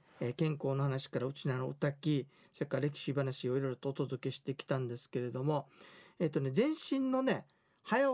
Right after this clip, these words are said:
起き赤面症散歩がね、二千四年に始まっているので、えっと、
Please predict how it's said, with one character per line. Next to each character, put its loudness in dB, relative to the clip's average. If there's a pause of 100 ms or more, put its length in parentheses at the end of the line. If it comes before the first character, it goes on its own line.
(160)
起 -6
き -4
赤 0
面 4
症 0
散 0
歩 -6
が -4
ね、 0
二 4
千 4
四 4
年 4
に 4
始 -2
ま -2
っ -14
て -4
い 2
る -6
の -4
で、 2 (520)
え 2
っ -6
と、 -4